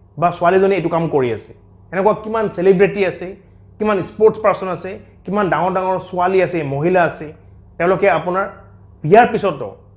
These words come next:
তেওঁলোকৰ যিবোৰ স্কিল আছে, যিবোৰ টেলেণ্ট আছে, সেইবোৰ কণ্টিনিউ কৰি আছে আৰু ফুল ছাপোৰ্ট কৰি আছে হাজবেণ্ডে, আৰু হাজবেণ্ডৰ ঘৰৰ পৰা ফুল ছাপোৰ্ট কৰি আছে। আৰু তেনেকুৱা ধৰণৰ ছোৱালীয়ে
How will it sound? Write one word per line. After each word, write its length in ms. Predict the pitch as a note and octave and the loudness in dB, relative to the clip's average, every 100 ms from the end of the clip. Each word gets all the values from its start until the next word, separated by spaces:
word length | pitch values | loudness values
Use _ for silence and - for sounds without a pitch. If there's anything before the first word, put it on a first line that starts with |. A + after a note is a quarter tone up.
| - | -8
তেওঁলোকৰ 220 | F3+ F#3+ F3+ | -2 0 0
যিবোৰ 160 | F3 E3 | -2 -4
স্কিল 240 | - A#3+ A3+ | -2 2 4
আছে, 100 | D3+ D#3 | 2 0
যিবোৰ 140 | F3 E3+ | -4 0
টেলেণ্ট 240 | G3 A3 F3 | 2 4 2
আছে, 140 | - A#2 - - | -2 -8 -12 -8
সেইবোৰ 200 | F3 F3 F3 | -4 -2 -2
কণ্টিনিউ 320 | E3 F3+ F3+ F3+ | -4 -2 -2 2
কৰি 160 | E3 D#3+ | 2 2
আছে 180 | - G#2+ G#2 - - - | 0 -8 -18 -20 -20 -6
আৰু 100 | E3+ E3+ | -6 -4
ফুল 200 | - C4+ B3 - | 0 2 2 0
ছাপোৰ্ট 300 | G#3 A#3+ A3+ | 2 4 4
কৰি 140 | A3 G#3 | 2 2
আছে 120 | G3+ E3 | 2 -2
হাজবেণ্ডে, 400 | D#3 D#3+ F3 F#3 A3 - - | -2 -2 -4 -4 -6 -10 -4
আৰু 100 | E3+ D3 | -2 0
হাজবেণ্ডৰ 360 | E3 G#3 G#3 - | 0 2 2 2
ঘৰৰ 180 | D3 E3+ | 2 2
পৰা 120 | F3+ E3+ | 0 -2
ফুল 140 | - F3 - | -4 -4 -6
ছাপোৰ্ট 260 | D3+ F3+ D#3+ | -4 -2 -2
কৰি 140 | B2 G2+ | -4 -6
আছে। 160 | - A2 - - - - - | -12 -20 -20 -20 -20 -20 -8
আৰু 80 | D#3+ | -2
তেনেকুৱা 240 | G#3+ G#3 G#3 | 0 2 4
ধৰণৰ 160 | G#3+ G#3+ | 2 0
ছোৱালীয়ে 340 | G3+ G3+ A3+ | 0 0 0